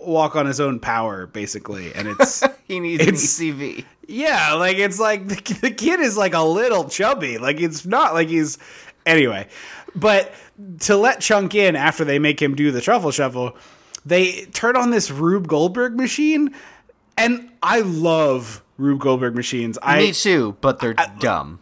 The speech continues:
Speaker 1: Like, The Incredible Machine was my video game jam, and I, while I was watching this last night, I thought of The Incredible Machine, and then I went and found it on the internet, and I played, like, five levels of The Incredible Machine
Speaker 2: <gasps>
Speaker 1: while I was watching this movie.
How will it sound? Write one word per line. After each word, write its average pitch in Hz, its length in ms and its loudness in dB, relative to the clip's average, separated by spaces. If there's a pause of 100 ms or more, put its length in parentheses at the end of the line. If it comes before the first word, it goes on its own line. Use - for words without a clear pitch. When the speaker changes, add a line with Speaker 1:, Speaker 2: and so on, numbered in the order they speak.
(240)
Speaker 1:
Like, 180 320 2
The 180 240 0
Incredible 202 460 2
Machine 185 640 -2
was 147 220 -2
my 143 220 2
video 156 340 2
game 147 260 2
jam, 143 540 0
and 139 120 -4
I, 143 140 4
while 147 160 2
I 160 160 4
was 143 220 -2
watching 160 360 0
this 165 380 0 (260)
last 156 320 -2
night, 160 380 2 (320)
I 151 140 4
thought 151 320 2
of 151 100 0
The 156 120 2
Incredible 151 400 0
Machine, 170 560 0
and 135 180 -4
then 143 100 0
I 143 80 2
went 151 200 2
and 147 100 -4
found 147 240 2
it 151 80 2
on 139 80 0
the 139 120 -6
internet, 170 360 2
and 139 100 0
I 139 80 0
played, 156 300 0
like, 143 180 -2
five 143 340 0
levels 139 320 0
of 135 80 -2
The 131 140 0
Incredible 135 420 0
Machine 127 500 -2
Speaker 2:
<gasps> - 20 -4
Speaker 1:
while 123 180 0
I 127 140 0
was 127 140 -2
watching 127 340 -2
this 120 180 -6
movie. 156 480 2